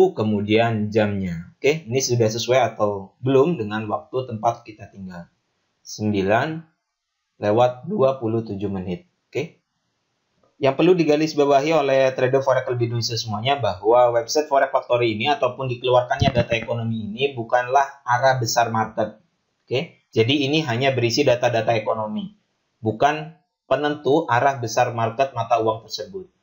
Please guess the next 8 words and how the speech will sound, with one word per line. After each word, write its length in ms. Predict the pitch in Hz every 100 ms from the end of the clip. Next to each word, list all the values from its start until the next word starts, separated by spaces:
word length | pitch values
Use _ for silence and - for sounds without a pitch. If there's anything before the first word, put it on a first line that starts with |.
| _
Semisal 800 | _ 107 107 107 135 131 110 - _ _ _ _ _ _
dirilisnya 480 | 117 117 123 120 143
data 800 | 127 110 110 131 131 131 - - _ _ _ _ _ _ _ _ _ _ _ - 120
yang 160 | 117
ini, 400 | 110 110 156 - _ _ _ - _ _ _ _ _ _ _
tingkat 320 | - 113 127 123
keyakinan 720 | 117 113 113 107 104 104 - _
konsumen 720 | - 131 131 110 107 170 -